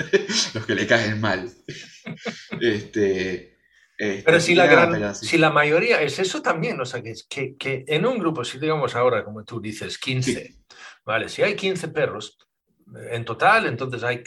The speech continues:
Speaker 2: catorce otros. Si dos o tres de ellos le caen bien,
Speaker 1: Ya
Speaker 2: y
Speaker 1: está.
Speaker 2: luego tienes a diez que le caen,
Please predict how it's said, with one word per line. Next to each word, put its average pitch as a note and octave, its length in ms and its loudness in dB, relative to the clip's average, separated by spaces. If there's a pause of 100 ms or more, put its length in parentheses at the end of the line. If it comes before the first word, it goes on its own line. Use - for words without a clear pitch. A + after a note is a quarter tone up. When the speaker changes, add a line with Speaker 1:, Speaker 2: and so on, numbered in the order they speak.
(140)
Speaker 2:
catorce A#2+ 760 -4 (360)
otros. C#3+ 500 -2 (680)
Si C#3 640 -2
dos G3 300 0
o C#4 100 -4
tres G#3 280 0
de E3+ 120 2
ellos B2+ 480 -4 (520)
le B2 260 -4
caen A#2+ 360 -2
bien, D#3 520 -2 (1400)
Speaker 1:
Ya - 200 -8
Speaker 2:
y D#3 40 0
Speaker 1:
está. C#3 60 4
Speaker 2:
luego G#3+ 280 6
tienes G3+ 360 0
a B2+ 80 2
diez B2+ 400 0
que - 140 -10
le G2 160 -8
caen, C3+ 560 2